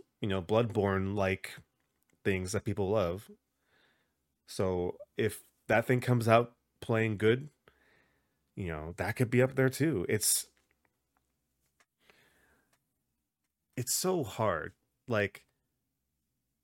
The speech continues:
I'm talking, I'm talking, I'm talking like this, thinking, like, "Oh, there's, there could be chances for other games." Um, like, as far as I'm concerned right now, le-, like, Tears of the Kingdom is probably gonna be the game of the year.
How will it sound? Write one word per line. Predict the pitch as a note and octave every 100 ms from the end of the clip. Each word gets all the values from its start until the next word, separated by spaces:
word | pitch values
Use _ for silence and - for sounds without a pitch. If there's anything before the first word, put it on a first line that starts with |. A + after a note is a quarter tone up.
| _ _ _ _ _ _ _ -
I'm | B2+
talking, | F3+ G#3+ A#3
I'm | D3
talking, | C3+ F#3+ G3+ F#3
I'm | D#3+ C3
talking | D#3 D#3+ D#3+
like | C3+
this, | B2 -
thinking, | - C3 A#2 A2+ G#2+
like, | F#2+ -
"Oh, | A#2+ G2+
there's, | G2 G2 -
there | A2+
could | G#2+ C#3+
be | C3
chances | - A2 G#2+ G#2+ F#2
for | - G#2+
other | F#2 G2+
games." | F2+ F2+ G#2+ C#3+ G4 D#3+
Um, | G2 F2+ E2 F2+ - _ - - - - _ _ _ _ - _ _ _ _ _ _ _ _ -
like, | C3
as | B2
far | A#3
as | G3+
I'm | D3+
concerned | D#3 C#3+ E3
right | D3+ D3
now, | D3+ D3
le-, | A#2 B2 -
like, | A2
Tears | - F#3+
of | F#3
the |
Kingdom | B2+ A#2+ C#3 B2+
is | G#2+
probably | - - G2 A2+ F#2+ A2+
gonna | F#2+ G2+ G#2+ G2
be | G2 G2 G2+ A2
the | F2+ G2 G#2
game | G2 G#2 G#2+
of | G2
the | F#2+
year. | F#2 G2 A#2 C#3+